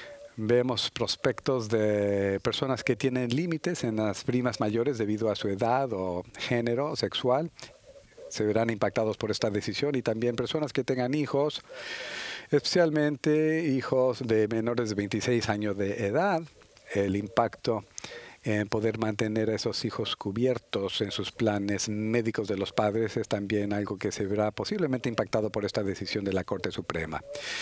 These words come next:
Ahora vamos a hablar, eh, de, en cuanto a cifras, ah, monetarias, el sistema de Medicaid en Estados Unidos.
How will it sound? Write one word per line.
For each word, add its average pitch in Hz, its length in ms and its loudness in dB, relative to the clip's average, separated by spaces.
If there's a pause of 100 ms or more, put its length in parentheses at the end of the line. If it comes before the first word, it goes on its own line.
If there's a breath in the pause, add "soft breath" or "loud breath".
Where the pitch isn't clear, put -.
(440 loud breath)
Ahora 131 240 6
vamos 135 380 4
a 131 60 6
hablar, 127 320 4
eh, 123 160 4
de, 113 400 2
en 107 80 -2
cuanto 117 320 0
a - 40 0
cifras, 131 880 2 (560)
ah, 104 460 2
monetarias, 123 960 2 (180)
el 104 160 2
sistema 117 380 0
de 107 80 0
Medicaid 131 480 2
en 104 100 -2
Estados 101 320 -2
Unidos. 113 540 -2